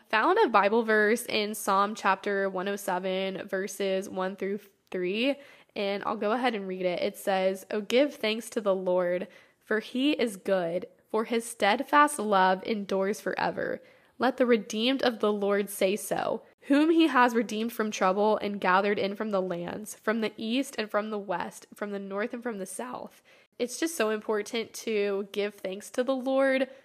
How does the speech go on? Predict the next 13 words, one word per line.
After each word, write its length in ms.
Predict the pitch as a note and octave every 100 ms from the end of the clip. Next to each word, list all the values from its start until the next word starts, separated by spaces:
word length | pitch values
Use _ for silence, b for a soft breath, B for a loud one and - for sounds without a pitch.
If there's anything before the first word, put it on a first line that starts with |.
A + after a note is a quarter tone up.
| B _ -
all 280 | G#3 A3
the 80 | A#3
time 560 | A#3+ - G3+ F#3+ A#3+ A3+
because 680 | A#3 A3+ - G#3+ G#3 G#3 G#3
his 500 | G3+ A#3 A#3 C4 B3 -
love 320 | G#3 F#3 G#3
for 180 | C4 C4+
us 460 | C4 B3+ - - -
is 380 | A3+ A3 G#3+ G#3
everlasting 880 | G#3+ G3+ G3 F#3 F3+ - G3+ F#3 F#3+
and 460 | G#3 G3 F#3+ G3 G3
he 640 | - - A3+ A3 A3 G#3+ G3
knows 680 | G#3 G3+ G3+ A#3+ C#4 C4+ A#3